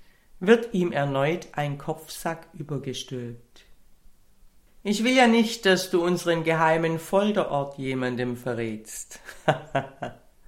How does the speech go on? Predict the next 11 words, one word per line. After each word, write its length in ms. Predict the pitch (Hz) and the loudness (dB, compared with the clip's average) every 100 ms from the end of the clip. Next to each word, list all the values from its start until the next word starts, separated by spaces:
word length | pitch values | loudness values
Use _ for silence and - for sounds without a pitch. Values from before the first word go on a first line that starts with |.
| - _ _ - - _ _ - _ - - - - - | -20 _ _ -20 -20 _ _ -20 _ -20 -20 -20 -20 -18
Splitternackt 1000 | - 247 269 269 226 190 190 - - 147 | -12 -2 0 4 6 6 4 -2 -14 -6
wird 200 | 147 147 | -6 -4
Maso 480 | 143 139 147 - 185 | -2 0 0 -2 -2
Michael 720 | 180 175 180 165 170 175 170 | -2 -2 0 0 0 -2 -6
von 220 | - 143 | -8 -8
den 140 | 135 | -6
Ladies 600 | 127 127 143 175 170 165 - | -4 -4 -4 -6 -8 -10 -12
in 200 | 151 139 | -10 -8
Richtung 500 | 131 120 - 160 160 | -10 -12 -10 -8 -6
Ruine 480 | 175 175 123 117 | -4 -4 -4 -6
geführt. 540 | 113 - - 120 113 | -10 -16 -14 -12 -12